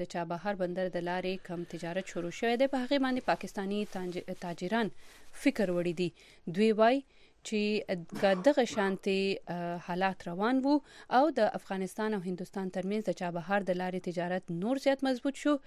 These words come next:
نو بیا به پاکستاني تاجران افغاني منډهو پورې رسایي نه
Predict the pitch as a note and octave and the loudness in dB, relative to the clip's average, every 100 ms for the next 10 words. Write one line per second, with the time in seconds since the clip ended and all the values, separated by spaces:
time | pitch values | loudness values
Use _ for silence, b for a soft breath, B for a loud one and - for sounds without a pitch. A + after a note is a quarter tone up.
0 | B B F#3 E3+ F3+ E3+ F3+ - E3+ - | B B -4 0 0 2 -2 -4 -12 -12
1 | - F3+ F3+ G3 F#3+ E3 D#3+ E3 F3 G#3 | -8 -6 -4 -4 -4 -6 -4 -4 -2 -2
2 | - b b b G#3 B3 C4 C4 F#3 - | -6 b b b -2 0 2 2 0 -8
3 | F3+ F3 E3+ E3+ F#3 F#3+ F3+ F3+ F3+ E3 | -4 -2 0 0 -2 -2 -2 0 -2 -4
4 | - D#3+ F3 G3 - b b b F3 F3 | -4 -2 -2 -6 -10 b b b 0 0